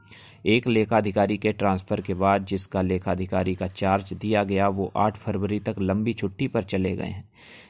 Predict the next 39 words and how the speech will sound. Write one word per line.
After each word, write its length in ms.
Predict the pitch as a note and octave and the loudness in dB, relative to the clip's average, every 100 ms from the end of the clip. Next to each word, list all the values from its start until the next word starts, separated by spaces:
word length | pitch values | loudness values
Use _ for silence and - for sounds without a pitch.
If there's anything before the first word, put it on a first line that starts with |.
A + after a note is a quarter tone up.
| - | -2
जिसका 300 | A#2 - C3 | -2 2 2
नतीजा 420 | A#2 G2+ G#2+ A2+ | 2 0 2 4
ये 300 | G#2+ G2 A2 | 2 4 4
रहा 360 | G2+ F#2 G2+ A2 | 4 4 4 4
कि 120 | A2 | 0
शिक्षक 440 | G2+ F#2+ - G#2+ | -6 -6 -6 -2
और 180 | G#2 G2+ G2+ | -2 -2 0
कर्मचारियों 600 | G2 F#2+ G#2 G2+ B2 A#2+ | 0 0 0 0 -2 -2
का 120 | G2+ | 0
नया 340 | F#2+ G2+ G#2 | 2 2 0
साल 300 | F#2+ G#2 G2+ | 0 0 0
खराब 380 | F#2+ - G2 F2+ | -2 0 2 2
हो 140 | F2+ F2+ | 0 -6
गया, 200 | D#2+ - _ _ - _ - | -6 -8 _ _ -20 _ -4
क्योंकि 280 | A2 C3 B2 | -2 0 -2
इनका 240 | A2 B2+ G2 | 4 4 4
वेतन 460 | G2+ G#2+ A2 A#2 A#2+ | 4 2 2 -2 -2
जारी 340 | - F#2+ G2 G#2+ | 0 2 2 0
नहीं 280 | G2 G#2 G#2+ | -2 -4 -2
किया 260 | A#2+ G2+ | 0 0
जा 300 | F#2 F#2 F#2+ F#2 | 0 -2 -2 -2
सका। 360 | F2+ - - _ _ _ _ _ - | -6 -14 -18 _ _ _ _ _ -2
नए 260 | G2 A#2+ | 2 2
साल 240 | C3 A2+ A2+ | 4 4 4
का 120 | A#2 | 0
पहला 420 | - G#2 G2+ A2+ | -2 -2 2 2
वेतन 440 | G#2+ G2 F#2+ G2+ G2+ - | 4 2 0 -2 -2 0
आठ 240 | G2 G2+ | 0 0
जनवरी 460 | F#2+ G2 G2 G2 G2+ | -2 -2 0 0 -2
गुजरने 420 | F#2+ G2+ F#2+ G2+ | -2 -2 -2 -2
के 140 | F#2+ F#2 | -2 -2
बाद 320 | G2 G#2+ G#2 | 4 4 2
भी 140 | G#2+ | -4
शिक्षकों 460 | G#2 G2 - - G#2+ | -6 -10 -10 -8 -6
के 100 | G2 | -6
खाते 360 | G2+ G2+ G2 A#2+ | -4 -4 -2 -2
में 120 | A#2+ | -2
नहीं 260 | A#2 G#2+ G2 | -2 -2 -4
है। 180 | G#2 | -8